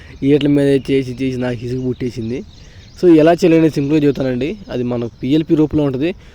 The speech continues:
So, ఒక విషయం అండి, మనకి పిఎల్పీలు కూడా సేల్ చేస్తాం కదా, వాటి, ఒకటి ఫ్రీగా ఇచ్చి మిగతా ఫ్రీగా ఫే-, బయటకి వేసి తెస్తాం కదా. So, దాంట్లో కూడా "ఇంకా తగ్గిస్తారా బ్రో, ఇంకా తగ్గిస్తారా బ్రో, ఇంకా తగ్గిస్తారా బ్రో?" ఇంకా నేను హండ్రెడ్ పెట్టాల్సింది, కానీ మీకు ఇంకా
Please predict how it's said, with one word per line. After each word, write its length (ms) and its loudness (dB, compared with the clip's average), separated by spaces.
So, 100 4
ఒక 140 4
విషయం 300 6
అండి, 220 4
మనకి 340 0
పిఎల్పీలు 460 2
కూడా 160 6
సేల్ 280 2
చేస్తాం 280 0
కదా, 100 0
వాటి, 320 0
ఒకటి 200 -2
ఫ్రీగా 320 2
ఇచ్చి 180 -2
మిగతా 440 -2
ఫ్రీగా 560 2
ఫే-, 440 -2
బయటకి 340 -2
వేసి 120 0
తెస్తాం 320 -4
కదా. 100 -4
So, 80 4
దాంట్లో 400 4
కూడా 460 6
"ఇంకా 180 0
తగ్గిస్తారా 600 2
బ్రో, 280 2
ఇంకా 220 0
తగ్గిస్తారా 540 -2
బ్రో, 260 -2
ఇంకా 160 -4
తగ్గిస్తారా 480 -6
బ్రో?" 120 -16
ఇంకా 200 2
నేను 640 6
హండ్రెడ్ 360 2
పెట్టాల్సింది, 600 4
కానీ 360 2
మీకు 280 6
ఇంకా 140 -2